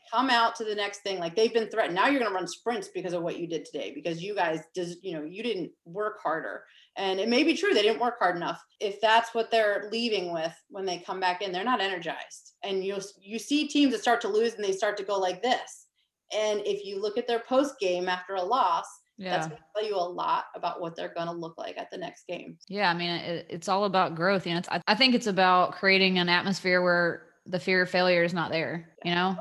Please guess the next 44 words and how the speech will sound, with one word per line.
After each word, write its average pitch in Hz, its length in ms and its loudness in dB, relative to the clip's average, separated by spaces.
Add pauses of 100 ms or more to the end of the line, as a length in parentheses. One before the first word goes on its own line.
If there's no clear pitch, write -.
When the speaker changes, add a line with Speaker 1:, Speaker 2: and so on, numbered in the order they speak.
Speaker 1:
That 349 140 2
empowerment 311 540 4
circle 262 300 0
is 247 140 0
not 269 320 4
about 262 340 2
letting, 226 340 2
I 220 80 -4
mean, 208 160 -6
everyone, 233 420 -4
"Oh, 262 180 0
that's 196 240 -2
too 269 120 -4
soft. - 420 -2
That's 214 240 -4
too," 240 80 -8
you 220 160 -6
know, 190 80 -2 (320)
an 226 80 -2
Speaker 2:
Yeah. 233 100 0
Speaker 1:
empowerment 311 480 4
circle 208 220 -2
is 208 160 -2
not 233 560 2
soft 214 420 2
because 202 280 -4
you're 240 140 0
not 277 300 2
saying, 214 460 0 (220)
"We're 262 180 0
gonna 339 220 2
just 233 220 -4
get 214 140 2
away 208 300 2
with 196 140 -2
this." 175 180 -6
We're 214 80 -4
saying, 190 600 -4 (440)
"Let's 233 260 0 (180)
own 247 220 2
it." - 140 -4 (180)
They're 277 120 0
basically 370 320 4
saying, 247 220 4